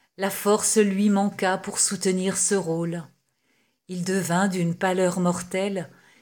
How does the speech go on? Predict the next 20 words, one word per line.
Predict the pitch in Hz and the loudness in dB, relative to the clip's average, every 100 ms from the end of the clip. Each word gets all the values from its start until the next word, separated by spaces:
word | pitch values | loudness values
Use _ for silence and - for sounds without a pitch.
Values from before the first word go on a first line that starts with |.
| _ | _
et | 202 | -2
s'inclina | - 220 220 240 226 233 | 4 4 4 4 6 6
profondément, | 233 - 254 - 240 220 196 180 180 202 - _ _ | 4 0 0 4 4 6 4 2 -2 -6 -12 _ _
sans | - - 202 | -8 -4 -4
pouvoir | 185 175 170 180 170 | -4 -2 2 2 0
articuler | 165 - 180 175 175 180 180 | -6 -6 -8 -6 -2 0 0
une | 175 165 | -2 -2
parole. | 175 151 156 156 156 147 _ _ _ _ _ _ _ _ _ _ _ | -2 -4 -4 -6 -8 -14 _ _ _ _ _ _ _ _ _ _ _
Elle, | 180 190 208 170 - | -2 -2 -2 -8 -14
cependant, | - - 190 185 185 170 175 202 - _ _ _ _ _ | -10 -6 -4 -2 -2 0 -2 -4 -10 _ _ _ _ _
s'était | - - 196 226 | -4 0 2 4
soulevée | 220 247 240 240 202 254 | 4 4 4 6 6 4
sur | 247 214 | 2 -2
son | - 202 | 0 -2
fauteuil | - 214 208 185 180 202 208 - _ _ _ _ | 0 -2 0 0 0 -2 -4 -8 _ _ _ _
et | 226 | 0
le | 233 | 2
regardait | 240 240 214 208 175 202 196 | 4 6 4 4 2 4 4
avec | 160 170 151 | 2 0 -2
bonté. | 147 160 - - 165 180 | -6 -6 -10 -12 -12 -12